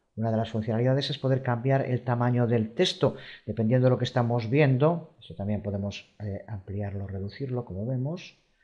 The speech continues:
Eh, puede que queramos cambiar el tamaño del texto para ver una parte mayor o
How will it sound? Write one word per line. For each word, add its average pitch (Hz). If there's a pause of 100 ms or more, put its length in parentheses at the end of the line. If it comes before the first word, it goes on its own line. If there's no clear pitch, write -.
(720)
Eh, 127
puede 139
que 139
queramos 135
cambiar 120
el 120
tamaño 110
del 107
texto 170
para 98
ver 98
una 95
parte 101
mayor 147
o 131